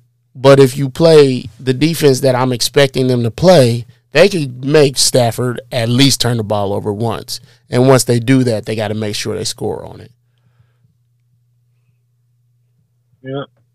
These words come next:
Speaker 2: So, uh, I think the Niners gotta, like you said, keep going what they're doing, run the ball and play good defense.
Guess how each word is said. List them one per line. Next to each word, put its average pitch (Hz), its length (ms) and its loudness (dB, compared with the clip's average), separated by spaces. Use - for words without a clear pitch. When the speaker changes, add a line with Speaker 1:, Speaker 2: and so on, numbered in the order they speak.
Speaker 2:
So, 135 500 0
uh, 135 460 0
I 165 160 -4
think 190 260 -2
the 139 120 -4
Niners 147 420 -4
gotta, 131 380 -2
like 135 200 -6
you 127 120 -10
said, 123 220 -6
keep 135 140 -8
going 131 160 -6
what 131 100 -10
they're 131 100 -8
doing, 120 260 -6
run 123 180 -4
the 131 60 -10
ball 123 240 -4
and 117 80 -10
play 117 200 -10
good 117 280 -12
defense. 110 440 -14